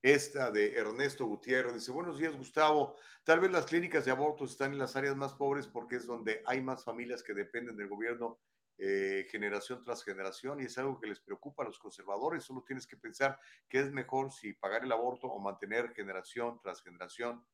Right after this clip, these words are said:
Híjole, no, yo creo que lo mejor es que cada muchacho tenga la oportunidad de salir adelante y que trabaje y que desarrolle las habilidades que Dios le ha dado. Yo creo eso, ¿no? Tenemos una movilidad social y económica en Estados Unidos si te pones las pilas, brother. O sea,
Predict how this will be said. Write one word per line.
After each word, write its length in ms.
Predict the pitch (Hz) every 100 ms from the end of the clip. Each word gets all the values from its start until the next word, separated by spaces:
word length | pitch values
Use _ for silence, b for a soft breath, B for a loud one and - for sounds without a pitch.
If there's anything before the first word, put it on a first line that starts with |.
| _ b b _ -
Híjole, 400 | 117 120 98 85
no, 140 | 107 107
yo 100 | 120
creo 140 | 135
que 80 | 120
lo 80 | 104
mejor 280 | 98 117 123
es 120 | 123
que 140 | 110
cada 200 | - 113
muchacho 680 | 117 101 110 107 131 139 139 _ _
tenga 200 | 107 104
la 80 | 113
oportunidad 380 | 92 92 104 110
de 40 |
salir 220 | - 95
adelante 340 | 104 104 117 123
y 120 | 98
que 100 | 104
trabaje 720 | - 87 92 107 - 117 117 b b b _
y 160 | 95 90
que 140 | 110
desarrolle 440 | 101 95 101 110 110
las 180 | 95
habilidades 440 | 95 92 98 107 107
que 120 | 95
Dios 280 | 92 98 107
le 80 | 92
ha 60 |
dado. 300 | 87 110 104
Yo 160 | 92 95
creo 240 | 101 101
eso, 280 | 107 127 104 80 87
¿no? 180 | 110 - _ b b _
Tenemos 240 | 120 131
una 140 | 143 151
movilidad 500 | 120 104 101 113 123
social 240 | 123 104 - -
y 60 | 117
económica 440 | 104 107 117 110 92 85 - _ _ -
en 80 |
Estados 380 | 92 - 110 113
Unidos 200 | 113 120
si 80 | 117
te 100 | 92
pones 320 | - 104 107
las 200 | 92 -
pilas, 440 | - 104 110 107 -
brother. 260 | - - _
O 520 | _ _ _ _ -
sea, 160 | 117